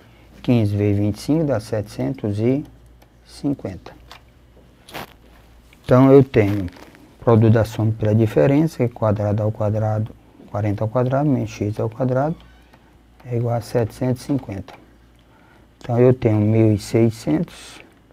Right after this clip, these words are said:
menos setecentos e cinquenta dá igual a x dois. Então, eu tenho que x dois é igual a oitocentos e cinquenta. X dois é igual a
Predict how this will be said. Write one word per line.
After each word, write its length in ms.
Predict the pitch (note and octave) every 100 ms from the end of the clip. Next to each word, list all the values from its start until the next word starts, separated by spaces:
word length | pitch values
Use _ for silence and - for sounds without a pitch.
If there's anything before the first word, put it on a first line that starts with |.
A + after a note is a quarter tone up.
| - _ - - - - - - -
menos 360 | A2 G#2 G2+
setecentos 800 | - A2+ G2+ - - G#2 G#2+ A#2 G#2+
e 120 | G#2+
cinquenta 600 | - C#3+ C3 C#3+ D#3 - - _ _ _ _ _ _ _ _ _ _
dá 180 | B2+ A#2+
igual 260 | A2+ A#2+ A2+
a 60 |
x 320 | A2 - B2+ A#2+
dois. 480 | G2 F#2+ - - - _ - - - _ _ - - _ _ _
Então, 220 | A#2+ A#2+
eu 180 | B2+ C3
tenho 460 | - A#2 G2+ G#2
que 160 | - G2
x 320 | - B2 A2+
dois 540 | A#2 B2 D3 C#3+ - - _ _ _ _ _ - - - _ _ _
é 120 | A#2+ A#2
igual 380 | - A2 A#2
a 60 | A#2
oitocentos 560 | A2 A2 - A#2 A2+ -
e 40 |
cinquenta. 580 | - C3+ B2+ G#2 F2 - - _ - _ - - - - - - -
X 340 | - A2+ G#2
dois 440 | A2+ A#2 C3 C3 C3
é 80 |
igual 440 | A2+ A2+ A#2 A#2+ A#2
a 220 | A#2 C3+